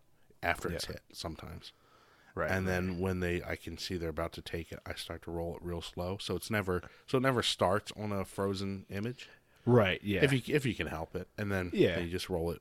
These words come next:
Speaker 1: um, as fast as you want, and then
Speaker 2: That's wild.
Speaker 1: there you go.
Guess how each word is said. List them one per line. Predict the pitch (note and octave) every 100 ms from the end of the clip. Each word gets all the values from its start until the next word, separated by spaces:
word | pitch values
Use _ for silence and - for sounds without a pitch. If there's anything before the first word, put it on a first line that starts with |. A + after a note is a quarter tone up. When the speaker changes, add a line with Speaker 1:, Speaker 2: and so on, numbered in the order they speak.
| -
Speaker 1:
um, | F2 F2
as | F2 -
fast | F2+ E2+ -
as | -
you | A#2
want, | C#3+ -
and | F2
then | E2+ E2+ - _ _ - _ _ _ _ _ _ -
Speaker 2:
That's | - F2+ -
wild. | E2+
Speaker 1:
there | F#2 F#2
you | G#2+
go. | B2+